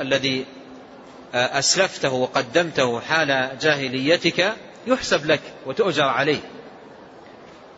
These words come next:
و-، وهذا فضل الله سبحانه وتعالى،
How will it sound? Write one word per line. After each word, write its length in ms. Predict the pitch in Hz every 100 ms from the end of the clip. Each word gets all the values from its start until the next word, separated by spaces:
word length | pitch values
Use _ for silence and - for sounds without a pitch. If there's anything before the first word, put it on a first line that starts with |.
| - - - - 131
و-، 40 |
وهذا 460 | 151 160 185 226 196
فضل 280 | 208 196 165
الله 380 | 135 135 120
سبحانه 520 | 110 113 - 135 120 110
وتعالى، 420 | - 104 107